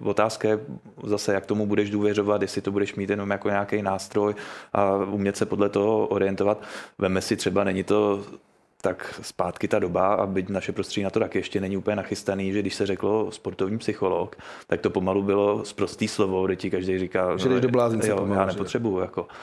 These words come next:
Speaker 1: A tady to vidím trochu nějak takovou paralelu, trochu nějakou podobnost, no.
Speaker 2: Vy byste určitě doporučil každému klubu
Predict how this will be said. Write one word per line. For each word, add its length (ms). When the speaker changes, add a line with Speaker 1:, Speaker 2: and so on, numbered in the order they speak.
Speaker 1:
A 80
tady 160
to 100
vidím 240
trochu 260
nějak 240
takovou 280
paralelu, 400
trochu 220
nějakou 220
podobnost, 580
no. 160
Speaker 2:
Vy 80
byste 180
určitě 220
doporučil 500
každému 440
klubu 340